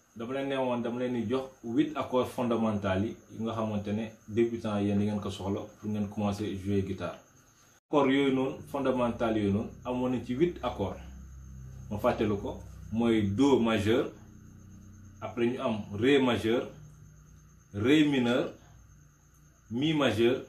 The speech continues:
Mi mineur, Sol, La majeur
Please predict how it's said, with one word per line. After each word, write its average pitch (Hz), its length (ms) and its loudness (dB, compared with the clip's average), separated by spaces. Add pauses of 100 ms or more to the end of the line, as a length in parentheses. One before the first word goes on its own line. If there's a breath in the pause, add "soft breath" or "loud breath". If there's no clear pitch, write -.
(760)
Mi 131 320 2
mineur, 127 460 2 (640)
Sol, - 500 2 (1080)
La 131 320 6
majeur 120 440 0